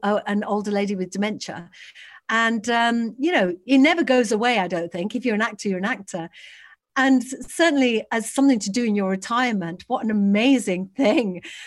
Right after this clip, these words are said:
Um, and, uh, I think she did us all proud. She definitely paved the way for me that, that there was a woman who'd done it before. And I could look to her and say, "Well, she was successful and achieved a great deal." So I,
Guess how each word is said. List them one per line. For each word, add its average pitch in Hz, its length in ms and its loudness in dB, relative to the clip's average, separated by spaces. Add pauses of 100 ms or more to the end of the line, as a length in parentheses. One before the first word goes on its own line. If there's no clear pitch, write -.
(220)
Um, 214 400 2 (100)
and, 233 340 0
uh, 220 340 2 (100)
I 226 140 0
think 247 260 0
she 233 200 -2
did 220 180 -2
us 208 220 -4 (100)
all 247 240 2
proud. 202 300 0
She 214 160 -2
definitely 254 400 0
paved 220 400 -6
the 196 80 -4
way 190 240 0
for 190 140 -8
me 185 400 -2 (420)
that, 220 140 0 (340)
that 208 340 -2
there 214 80 0
was 220 380 0
a 202 80 2
woman 214 280 0
who'd 202 220 0
done 208 180 0
it 180 120 -6
before. 185 560 -2 (500)
And 226 160 0
I 208 140 2
could 208 200 -2
look 208 220 -4
to 220 120 -6
her 208 200 4
and 190 120 0
say, 196 200 0
"Well, 185 180 -2
she 214 240 -4
was 185 300 -6 (240)
successful 190 640 -6
and 180 120 -4
achieved 190 380 -6
a 196 60 -8
great 175 280 -6
deal." 170 360 -8 (400)
So 214 400 0
I, 214 240 -2